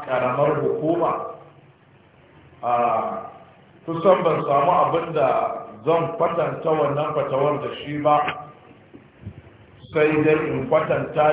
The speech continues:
da fatawa mai lamba dubu bakwai da ɗari tara da ashirin da biyar, a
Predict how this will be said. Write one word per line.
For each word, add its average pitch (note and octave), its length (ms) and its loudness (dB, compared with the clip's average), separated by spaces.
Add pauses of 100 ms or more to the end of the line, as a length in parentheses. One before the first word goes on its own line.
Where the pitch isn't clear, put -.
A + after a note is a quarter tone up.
da A#2 400 0
fatawa C#3 480 2
mai C3+ 160 2
lamba C#3 960 2
dubu C#3+ 280 0
bakwai C#3+ 580 0 (1120)
da C3 180 0
ɗari C#3+ 460 -2
tara D#3 420 6
da - 80 0 (120)
ashirin C3 320 -2
da A#2 80 -2
biyar, G2 280 -6 (1400)
a A#2+ 800 0